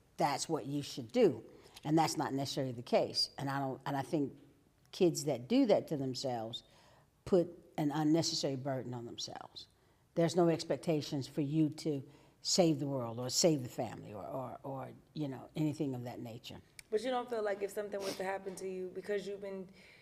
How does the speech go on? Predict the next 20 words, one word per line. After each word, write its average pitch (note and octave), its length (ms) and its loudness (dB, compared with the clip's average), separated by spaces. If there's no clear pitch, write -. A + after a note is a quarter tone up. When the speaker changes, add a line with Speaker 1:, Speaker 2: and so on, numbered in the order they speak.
Speaker 2:
holding G3 400 2
down F#3 380 2
our F#3 180 4
family, F3+ 520 -2
that F3+ 160 4
it F#3 120 2
wouldn't F3+ 320 0
fall F3+ 240 4
directly E3+ 460 0
on E3 160 -4
me E3 140 -8
because F3+ 240 -4
I'm F3 220 -2
next E3 240 -4
in E3 100 -6
line? A1 240 -10
Speaker 1:
No. C4+ 380 6
No, G#3 300 8
I F#3 120 2
think A#3+ 340 2